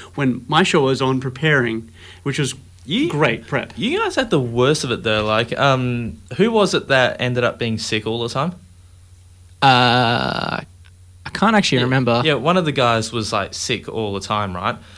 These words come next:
Speaker 2: Plus, I think it, uh, four sides of a coin just became, like, two sides of a coin.
Speaker 3: Yeah, basically. But, like,
Speaker 2: And, and then, of course,
Speaker 3: yeah.
Speaker 2: at one point, you guys did all the interviews, right? Left it with one guy,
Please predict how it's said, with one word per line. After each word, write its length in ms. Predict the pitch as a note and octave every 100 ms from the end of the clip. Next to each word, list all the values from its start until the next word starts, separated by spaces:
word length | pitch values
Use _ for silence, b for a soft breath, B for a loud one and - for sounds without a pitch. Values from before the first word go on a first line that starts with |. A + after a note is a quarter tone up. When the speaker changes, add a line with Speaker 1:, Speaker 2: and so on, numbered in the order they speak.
| B
Speaker 2:
Plus, 580 | - D3 C3+ - - - - B2+ -
I 100 | A#2
think 360 | - B2+ -
it, 340 | B2+ A#2+ A2+ G2+
uh, 60 | A2+
four 260 | G2+ C3+ A#2+
sides 300 | - G#2+ G2+
of 80 | G2
a 40 |
coin 260 | - G#2+ G2+
just 140 | G2+
became, 300 | G2+ G#2+ G#2
like, 160 | F#2+ -
two 200 | - G#2
sides 280 | G2+ F#2+
of 80 | F#2+
a 40 | F#2
coin. 340 | - F#2+ A2 - - - - -
Speaker 3:
Yeah, 280 | - F3+ C#3+
basically. 720 | C#3 C3+ C3 C3+ A#2+ G#2+ B2+
But, 360 | B2+ D3+ C#3 - -
like, 240 | C3+ C3
Speaker 2:
And, 80 | D3+
and 120 | D3+
then, 140 | F3+
of 120 | D#3+ C#3
course, 240 | D#3+ C#3
Speaker 3:
yeah. 80 | D#3+
Speaker 2:
at 60 |
one 200 | B2+ C3+
point, 260 | C3+ C3+ A#2
you 140 | B2 B2
guys 380 | B2 A2 A2+
did 200 | - C3+
all 120 | B2 G#2+
the 140 | G#2+
interviews, 420 | A#2 A2+ G#2 F2+
right? 240 | F#2 F2+ F#2
Left 220 | B2 A#2+
it 80 | A#2+
with 140 | G#2+
one 300 | G#2 G#2 G2
guy, 380 | G2 G2+ F#2 G2